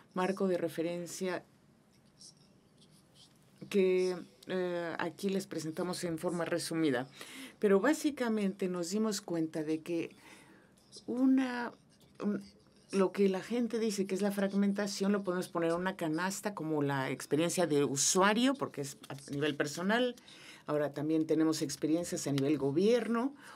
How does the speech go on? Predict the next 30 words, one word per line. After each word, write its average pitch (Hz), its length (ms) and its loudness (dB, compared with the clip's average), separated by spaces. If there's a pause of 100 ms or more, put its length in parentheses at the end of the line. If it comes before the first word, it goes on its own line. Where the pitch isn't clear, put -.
(140)
o 359 180 2
también 233 480 4
podemos 196 400 0
hablar 185 240 0
de 185 80 0
la 180 120 -2
fragmentación 190 800 0
de 170 120 0
la 160 200 -2
capa 165 260 -6
técnica 185 520 -2
o 151 40 -2
de 147 120 -2
la 143 80 -2
arquitectura 147 800 -2 (500)
del 170 420 4
Internet. 151 560 -2 (480)
Y 226 320 4
esas 226 400 6
son 202 340 2
las, 185 280 0
las 175 240 -2
tres 202 480 0
divisiones 180 640 2
o 156 60 0
las 151 160 -2
tres 170 220 0
canastas 175 600 -4
que 147 140 -2
se, 151 300 -2